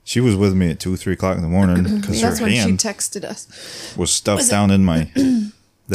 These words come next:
Speaker 3: two
Speaker 1: that
Speaker 3: o'clock?
Speaker 1: brace they put you in. Holy smokes, that's not comfortable. A neck brace. So I complained about that, and then she's like, "The nurses didn't do anything," so she sh-, put her hand down in there so it wasn't pinching on my
Speaker 2: Mm.
Speaker 1: neck. But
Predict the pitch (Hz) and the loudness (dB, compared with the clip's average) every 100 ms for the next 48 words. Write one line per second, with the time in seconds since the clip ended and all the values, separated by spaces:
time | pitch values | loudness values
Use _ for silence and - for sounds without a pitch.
0 | 92 107 107 95 104 127 90 76 80 71 | -2 0 0 0 -2 -2 -6 -6 -6 -4
1 | 78 76 92 80 - 85 - - - - | -4 -4 -4 -4 -6 -8 -8 -10 -12 -8
2 | 87 - 85 - 85 87 - - _ - | -8 -8 -10 -10 -12 -12 -16 -20 _ -8
3 | 78 80 - 78 - _ _ _ _ _ | -6 -6 -6 -8 -8 _ _ _ _ _
4 | _ 107 101 _ - 87 92 90 - 101 | _ -20 -20 _ -4 -4 -2 -4 2 2
5 | 87 87 82 98 98 92 - _ - 82 | 2 0 0 0 2 0 -4 _ -6 -2
6 | 82 82 78 85 78 71 76 98 90 78 | 0 0 -2 -4 -4 -4 -2 -2 -4 -6
7 | 80 73 78 80 76 78 73 76 90 80 | -6 -6 -6 -6 -6 -8 -8 -10 -8 -10
8 | - 85 - 110 95 82 98 95 78 76 | -6 -8 -6 -4 -2 2 2 2 2 -2
9 | 76 76 82 - - 85 76 - - 85 | -2 -2 -2 -4 -6 -6 -6 -8 -6 -6
10 | 76 80 78 80 85 _ _ 269 220 208 | -6 -6 -6 -8 -10 _ _ -10 -8 -8
11 | - _ - 175 170 - - - - | -12 _ -6 -4 -4 -6 -14 -8 -8